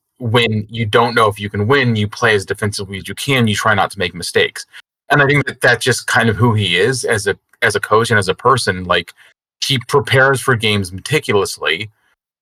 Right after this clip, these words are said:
but the way that he does that is to try to avoid making mistakes rather than to try to capitalize on someone else's mistakes.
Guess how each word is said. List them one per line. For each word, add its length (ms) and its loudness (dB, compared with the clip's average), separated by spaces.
but 120 2
the 80 0
way 180 4
that 100 -2
he 80 0
does 280 2
that 160 2
is 140 -10
to 80 -6
try 200 0
to 140 4
avoid 500 2
making 400 -2
mistakes 540 -4
rather 240 2
than 160 -10
to 80 -10
try 220 0
to 80 0
capitalize 680 -2
on 80 -18
someone 240 -10
else's 320 -6
mistakes. 600 -16